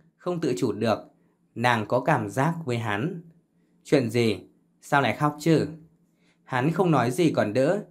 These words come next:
hắn vừa dứt lời, nàng khóc rống lên, dụi mặt vào người hắn. "Ok, vậy khóc cho đã đi."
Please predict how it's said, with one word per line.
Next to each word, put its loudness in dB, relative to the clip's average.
hắn 0
vừa 4
dứt -4
lời, 2
nàng 0
khóc -4
rống 2
lên, 2
dụi 0
mặt 0
vào 0
người 0
hắn. -6
"Ok, -2
vậy -2
khóc -6
cho -2
đã 0
đi." 2